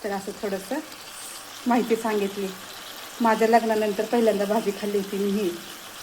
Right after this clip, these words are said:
इथं येऊनच. लग्नाच्या आधी तर मला अजिबात नव्हती आवडत, अजिबात नव्हती आवडत. भोपळा झालं, गोसावळे झालं, आणि टिंडे तर आपल्या तिकडे नव्हतेच त्या टायमाला.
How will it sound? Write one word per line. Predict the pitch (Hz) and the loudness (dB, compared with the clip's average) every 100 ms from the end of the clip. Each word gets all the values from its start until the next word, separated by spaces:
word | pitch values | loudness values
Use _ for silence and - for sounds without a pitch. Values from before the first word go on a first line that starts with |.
| - - 262 | -14 0 4
इथं | 254 | 6
येऊनच. | 269 254 240 214 196 - 226 | 8 8 8 4 2 -6 0
लग्नाच्या | 226 262 262 254 254 | 6 8 8 8 8
आधी | 254 | 8
तर | 262 | 4
मला | 247 254 262 | 6 8 8
अजिबात | 240 185 190 233 285 | 6 4 6 8 8
नव्हती | 277 254 240 | 6 4 6
आवडत, | 208 202 185 180 - - - - - - | 4 4 0 -4 -10 -14 -16 -16 -16 -4
अजिबात | 269 262 311 311 | 0 6 8 10
नव्हती | 339 254 | 10 8
आवडत. | 233 208 190 - - 233 | 6 4 2 -2 -8 2
भोपळा | 226 226 226 226 | 4 6 8 8
झालं, | 226 226 226 226 | 8 8 8 6
गोसावळे | 220 233 233 214 220 | 8 6 6 6 6
झालं, | 220 240 214 214 202 202 - - - - - - - - - - - | 6 6 6 2 0 -4 -12 -16 -16 -16 -16 -16 -16 -16 -16 -16 -4
आणि | 247 247 302 | 4 6 8
टिंडे | 277 285 | 6 6
तर | 277 | 6
आपल्या | 269 269 | 6 4
तिकडे | 269 277 | 4 6
नव्हतेच | 277 320 - 262 | 8 8 8 6
त्या | - | 6
टायमाला. | 240 233 214 208 190 | 8 8 8 4 -2